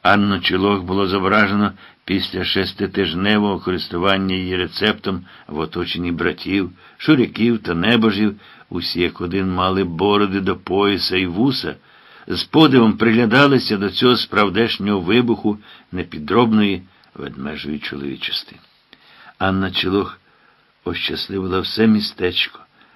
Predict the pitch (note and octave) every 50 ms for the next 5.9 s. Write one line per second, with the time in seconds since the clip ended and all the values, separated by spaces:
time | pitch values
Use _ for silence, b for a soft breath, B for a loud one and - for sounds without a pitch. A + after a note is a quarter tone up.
0 | b - G2+ A#2 A#2+ A2+ - C#3 D3+ C#3 A2 A#2+ B2 G#2 - B2 C#3 C3+ B2+ -
1 | - - G#2+ F#2+ G#2+ A#2 B2+ C3 B2 A2+ A2+ A#2+ A#2+ A#2 A2+ A2 B B B B
2 | B D#2+ E2+ F#2+ F#2+ F#2+ F2 - - F2 F#2 E2 F2 G#2 A2+ A2+ A2 G#2+ G#2+ G#2
3 | G2+ b b b b b b b b b b _ - E2+ D#2+ D#2 F2+ F#2+ F2+ E2+
4 | F2 F2 E2 E2 F2 F2+ D#2 - D#2+ F2 E2+ - - - D#2 D#2 F2 F2+ F#2 F2+
5 | F2+ F2 F2 E2 D2+ - - - E2+ D2+ - - E2 G#2 A2+ A#2 A#2 A2+